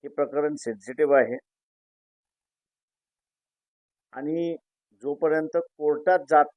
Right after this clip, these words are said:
नाही तोपर्यंत ते एक्झिक्युटिव्हच्या हातात असतं. आता एक्झिक्युटिव्हचा हेड म्हटला तर मुख्यमंत्री हा एक्झिक्युटिव्हचा हेड आहे.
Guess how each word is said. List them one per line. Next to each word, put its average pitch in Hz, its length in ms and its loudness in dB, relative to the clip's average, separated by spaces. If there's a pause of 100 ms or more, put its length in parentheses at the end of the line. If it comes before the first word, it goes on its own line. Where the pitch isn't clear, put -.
नाही 107 240 -12 (880)
तोपर्यंत 143 520 0
ते 156 260 -4 (140)
एक्झिक्युटिव्हच्या 135 880 -14
हातात 117 440 -6
असतं. - 260 -10 (2000)
आता 120 200 -2 (100)
एक्झिक्युटिव्हचा 160 920 -6 (160)
हेड 175 280 6
म्हटला 143 400 2 (1120)
तर 151 40 -14
मुख्यमंत्री 143 760 -8
हा 139 160 2
एक्झिक्युटिव्हचा 123 840 -8 (160)
हेड 135 200 4
आहे. 92 240 4